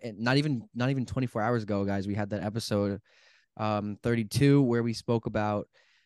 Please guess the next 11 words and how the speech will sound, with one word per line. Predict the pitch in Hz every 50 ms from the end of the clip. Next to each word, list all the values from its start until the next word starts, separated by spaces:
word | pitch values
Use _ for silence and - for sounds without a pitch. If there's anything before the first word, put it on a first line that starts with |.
| _ _ _ _ _ _ _ -
the | 117 117 110 107 110 110 110 107 98 - _ 117
Giants | 110 107 123 120 120 127 131 127 120 107
deal | - - 117 110 107
for | - 104 113
him. | 110 107 101 101 104 101
That | 101 98 98 98
was | 98 101 101 98 98 101 - -
nine | 104 107 104 104 104 104 104 104 104
years, | 104 104 104 101 98 98 -
three | - 104 104 95
sixty, | - - - 104 - - - - 101 98 98 98